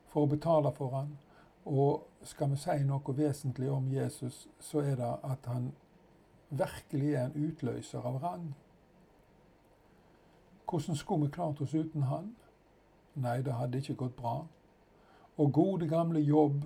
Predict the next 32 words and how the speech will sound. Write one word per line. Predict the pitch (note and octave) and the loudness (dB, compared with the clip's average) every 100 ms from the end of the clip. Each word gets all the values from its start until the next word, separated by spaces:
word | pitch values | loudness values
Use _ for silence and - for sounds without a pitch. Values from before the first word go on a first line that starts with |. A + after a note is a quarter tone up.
| - | -6
fikk | D#3+ - D4+ - | -10 -10 -12 -14
se | - F#3 C#3+ | -8 0 0
dette | C#3+ D3+ - C3 | 0 -2 -4 -2
i | C3 | -4
sitt | - D3 | -4 -2
livs | D3+ C#3 C#3+ - | 0 0 -2 -6
mørkeste | C3 C#3 - - A#2+ - - B2+ | -4 -4 -6 -6 -6 -8 -8 -8
stund, | - A#2+ C#3 - - _ _ - | -4 -6 -6 -12 -20 _ _ -4
lenge | D#3 D3 D#3 D3 | 0 0 0 -2
før | D3+ C3 | -2 -2
Jesus | C3 B2 A#2 - B2+ | 0 -2 -6 -10 -12
ble | - A#2 | -10 -12
født. | A#2 - A#2 D3 - _ _ _ _ _ _ _ - _ | -10 -12 -14 -16 -20 _ _ _ _ _ _ _ -20 _
Det | B2+ | 2
var | E3 | 2
fint | - F#3 C#3+ | 4 -2 -2
for | C3+ A2 | -4 -6
han, | A2 C3+ - _ - - - | -10 -12 -18 _ -20 -20 -12
og | - | -4
det | C3 | -2
er | - - | -2 -4
fint | D#3+ G#3 - | -2 -2 -4
å | D#3+ | -6
tenke | F3 F3 D3 | -4 -2 -2
på | B2+ B2+ B2+ - - - - | -2 -2 -4 -8 -20 -14 -4
at | C#3 C3+ | -2 0
Gud | D3 D3 E3 G#3 - - - | 2 2 0 -6 -10 -20 -4
har | D3 | -2
dekket | D3+ C#3 - - | -2 -6 -6 -4
inn | F3 C#3 B2 A#2+ - | -2 0 -2 -6 -12
skylden | - - D3+ A2 G#2 | -8 -2 -2 -2 -8
vår. | A#2 G3+ | -12 -12